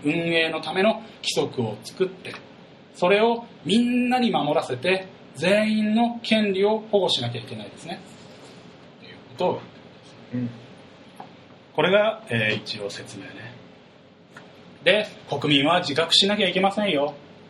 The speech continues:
Speaker 1: 政府が損害を出したとき、誰が弁償しなきゃいけないんですか？政府にはもともとお金がないんだから、当然我々国民の税金が使われることになりますね。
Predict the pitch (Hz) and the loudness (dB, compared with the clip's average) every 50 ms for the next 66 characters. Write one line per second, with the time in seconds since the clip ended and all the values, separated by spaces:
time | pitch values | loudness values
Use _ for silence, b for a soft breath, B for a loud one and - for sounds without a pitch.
0 | - - - - - - - - - - - - - - - - - - 277 302 | -20 -20 -20 -20 -20 -20 -20 -20 -20 -20 -20 -20 -20 -20 -18 -4 4 4 4 6
1 | 254 - 190 156 - - - - 185 220 226 220 220 214 208 202 196 208 196 - | 4 2 0 0 -2 0 2 2 2 4 4 2 2 2 2 0 2 2 0 0
2 | - 160 135 127 117 - 131 135 143 147 139 123 120 185 214 220 214 190 160 143 | 0 -4 -4 -4 -8 -8 -2 0 0 0 0 2 2 4 4 4 2 0 0 2
3 | 147 143 143 - - 143 135 - 147 143 131 127 123 113 110 - 120 117 117 117 | 2 0 0 0 0 0 0 0 -2 -4 -4 -4 -8 -8 -6 -4 -2 -2 -2 -2
4 | - - - - 135 143 147 - - - - - - - - - - - - - | -4 -8 -6 0 0 0 0 -2 -8 -14 -20 -20 -20 -20 -20 -20 -20 -20 -20 -20
5 | - - - - - - - - - - - 160 160 - 151 139 143 151 160 165 | -20 -20 -20 -20 -20 -20 -20 -20 -8 0 2 2 2 2 2 2 2 4 2 2
6 | 156 151 139 156 156 160 151 165 160 156 170 170 170 170 170 180 190 190 175 165 | 2 2 0 0 0 0 2 2 2 2 2 0 0 2 2 2 2 2 2 2
7 | 160 156 165 180 180 175 - 151 151 151 165 160 147 139 139 156 175 175 175 175 | 2 2 2 2 2 2 2 0 0 2 2 2 2 2 2 2 2 2 0 0
8 | - - 170 - 190 202 202 202 196 185 180 196 190 190 202 202 208 226 233 226 | 0 0 0 0 0 0 0 0 0 0 0 0 0 0 -2 0 2 2 2 2
9 | - - - 156 143 143 135 139 135 131 139 139 147 151 127 120 123 131 143 - | -2 -2 0 2 2 2 2 0 -2 -2 -4 -2 -2 -2 -2 -2 -2 -2 -4 -4
10 | 127 135 165 - | -2 -4 -6 -6